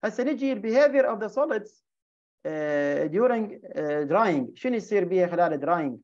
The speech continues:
وقلنا هذا هو الجزء الآخر من خلاله اللي مركز بيه على ال-، الماتيريال to be dried،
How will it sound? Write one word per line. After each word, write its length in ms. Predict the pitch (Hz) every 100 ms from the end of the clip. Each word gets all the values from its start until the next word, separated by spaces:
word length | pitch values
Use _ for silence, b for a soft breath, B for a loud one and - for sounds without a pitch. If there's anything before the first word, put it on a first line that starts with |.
| _ _
وقلنا 360 | 143 196 190 190
هذا 100 | 185
هو 80 |
الجزء 260 | 185 196 185
الآخر 480 | 175 247 247 214 -
من 160 | 180
خلاله 520 | 180 185 196 185 185 185 _ _
اللي 100 | 156
مركز 400 | 165 208 208 190
بيه 220 | 160 185
على 180 | 156 160 151 147 139 139
ال-، 320 | 143 135 135
الماتيريال 760 | 135 131 139 175 240 214 151
to 120 | 139 190
be 180 | 170 139
dried، 300 | 156 190